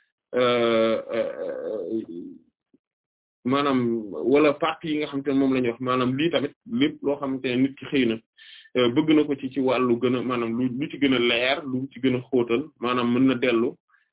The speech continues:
ci bi ñuy jeexal, euh, kitaabu Salah, hein, euh, kitaabul Azan, voilà, ci kitaabul Azan plus précisément, ci sharh bi ñuy, wala boog taaliqaat yi,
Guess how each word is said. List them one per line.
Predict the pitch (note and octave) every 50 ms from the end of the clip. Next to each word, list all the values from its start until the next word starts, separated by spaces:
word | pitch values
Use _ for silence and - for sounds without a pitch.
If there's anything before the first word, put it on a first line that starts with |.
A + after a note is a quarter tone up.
| _ _ -
ci | C3 B2+ B2+ B2+ B2+ B2 B2 B2 B2 A#2+ A#2+ A#2+ A#2 A2+ A#2 A#2 A#2 A2+ A#2 A#2 A2+ A2+ A2 G#2+ G#2+ G#2+ G#2+ G#2+ G#2+ - _ _ G#2+
bi | A2+ B2
ñuy | C3 C3+ C#3 B2 A#2
jeexal, | B2 B2 B2 A#2 - - A#2 A2+ A2+ A2+
euh, | A2+ A2+ A2 A2 A2 A2 A2 G#2+ G#2+ G#2+ A2
kitaabu | - - A#2+ - B2 A#2 A2+ A2+ - -
Salah, | A#2+ G#2+ G#2 G#2+ A2 - - _ _ _ _ _ _ _ _ _ _ _ _ _ _ _ -
hein, | G#2+ G#2+ A#2+ D3 F3 F3 - _ - C3
euh, | B2+ B2 A#2+ A#2+ A#2+ A#2+
kitaabul | - F3 F3+ E3+ D3+ C#3+ C#3 -
Azan, | - C3 B2 A2+ A#2+ A2 G2+ G2+ _ _ _ _
voilà, | - F#2+ G#2+ G2+ G#2 - _ -
ci | - -
kitaabul | C#3+ C3 C#3+ C3+ B2 A#2 A#2 A#2
Azan | A#2 A#2+ A#2 A2+ A2+ A2+
plus | - C3 D3 D3
précisément, | D3+ C3+ C3+ C3 C3+ A#2+ G#2 A2 G2+ G#2 A#2 D3+ F3+ _ _ _ _ _ _ _ _ _ _ -
ci | B2+ B2+ C3 C3 C3 B2+ B2 B2 A#2+ A2+ A2 A2 A2 G#2+ G#2+ G#2 G#2+
sharh | - - C3 B2 B2+
bi | C3 A#2+ B2
ñuy, | B2+ B2+ B2 A2+ F2+ A2 A#2 A#2+ A2+ G#2+
wala | A2 A#2+ A#2 A#2+
boog | A#2 A2+ A2 A2 - -
taaliqaat | A#2+ G#2+ A2 A#2 A#2 A2+ A2+ A2+ G2 - -
yi, | - A#2+ C#3